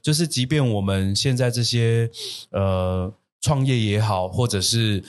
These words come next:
社畜也好，或者是刚投入社会的这些青壮年朋友，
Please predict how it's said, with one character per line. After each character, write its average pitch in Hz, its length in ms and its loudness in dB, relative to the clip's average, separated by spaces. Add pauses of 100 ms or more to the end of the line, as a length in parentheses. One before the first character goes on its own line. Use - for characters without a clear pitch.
(160)
社 190 300 0
畜 151 320 0
也 113 260 0
好， 107 300 0
或 139 180 0
者 113 140 0
是 120 300 0
刚 127 200 0
投 120 200 0
入 120 120 2
社 113 240 0
会 113 160 0
的 98 220 -2
这 120 160 -2
些 110 380 0
青 117 280 0
壮 113 240 2
年 90 200 0
朋 92 240 0
友， 92 180 0